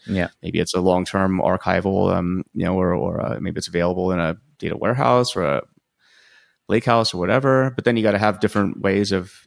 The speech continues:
Speaker 2: you know, integrating and transforming data for those use cases. You know, maybe it's, you know, a dimensional model for a report. Maybe it's one big table for a report. Maybe it's, um, you know, making data useful for feature engineering for a model,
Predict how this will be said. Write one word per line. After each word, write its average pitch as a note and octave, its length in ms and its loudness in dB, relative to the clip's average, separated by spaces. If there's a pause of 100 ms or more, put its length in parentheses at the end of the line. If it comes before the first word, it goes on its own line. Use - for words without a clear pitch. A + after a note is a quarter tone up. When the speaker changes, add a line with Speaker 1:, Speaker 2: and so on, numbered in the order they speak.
(160)
Speaker 2:
you E2+ 120 -6
know, E2 240 -4 (160)
integrating G2+ 600 2
and E2 200 0
transforming G2+ 580 0
data G#2 540 0 (500)
for G2 120 -4
those F#2+ 200 -4
use - 160 -2
cases. B2+ 580 0
You - 100 -8
know, E2+ 80 -2
maybe E2+ 260 0
it's, - 260 -2 (960)
you - 100 -8
know, A1+ 140 -4
a F2+ 40 -4
dimensional F#2+ 440 0
model F#2+ 220 2
for F2+ 200 0
a E2 40 -2
report. C#3 540 2
Maybe E2+ 180 -2
it's - 120 -6
one F2 120 -2
big E2 160 -4
table G2 300 0
for G2+ 160 -2
a G2 40 0
report. G2+ 460 0
Maybe F2+ 280 0
it's, - 440 -4 (180)
um, F2 460 -2 (420)
you G#2 120 -4
know, D2 100 -2
making F2 260 -2
data F2+ 600 0
useful F#2 320 -2
for - 120 -6
feature F2 320 -2
engineering F2 440 -4
for - 140 -8
a - 40 -8
model, G#2+ 600 -2